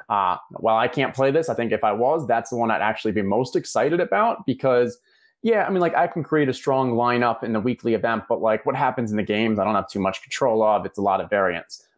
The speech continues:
But what I think I could take my, you know, my football knowledge, my D F S skills, and think through is, okay, across the season, how can I really speculate on which player posi-, which, you know, position groups, which teams have the best, uh, opportunity to really prosper?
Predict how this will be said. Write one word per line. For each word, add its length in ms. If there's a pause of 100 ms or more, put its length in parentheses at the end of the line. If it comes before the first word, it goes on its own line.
But 180 (200)
what 120
I 100
think 200
I 80
could 160
take 200
my, 280
you 160
know, 80
my 120
football 320
knowledge, 360
my 60
D 100
F 100
S 140
skills, 280 (280)
and 200
think 200
through 280
is, 200
okay, 240
across 460
the 80
season, 580 (220)
how 200
can 160
I 80
really 380
speculate 680
on 260 (140)
which 340
player 360
posi-, 180
which, 240 (120)
you 80
know, 80
position 540
groups, 380
which 220
teams 380 (320)
have 320
the 60
best, 420
uh, 200
opportunity 560
to 120
really 220
prosper? 420